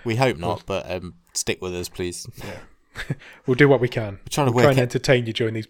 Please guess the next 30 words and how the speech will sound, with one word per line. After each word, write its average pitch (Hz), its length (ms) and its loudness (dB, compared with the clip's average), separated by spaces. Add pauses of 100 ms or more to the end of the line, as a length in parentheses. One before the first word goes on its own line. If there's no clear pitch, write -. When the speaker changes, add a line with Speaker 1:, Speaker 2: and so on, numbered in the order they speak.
Speaker 2:
poor 113 240 -8
times. 98 400 -16
Speaker 1:
we're - 80 -8
trying 139 160 0
to - 20 -2
work 123 240 0
it 113 60 0
out 107 180 2
as 95 100 -4
we 101 80 -6
go 98 200 -4
along. 95 240 -8 (400)
Speaker 2:
Yeah. 101 220 -10 (180)
That 190 160 6
just 190 120 -4
leaves 170 220 4
us 143 140 -4
with 170 120 2
next 156 280 -2
week's 123 180 2
film. 92 300 -10 (180)
Now, 135 240 -2 (720)
I 175 120 8
had 185 100 10
a - 20 4
message 156 360 2
earlier 110 280 2
on 107 100 -6
today 107 380 -10 (400)
Speaker 1:
Oh, 139 220 -4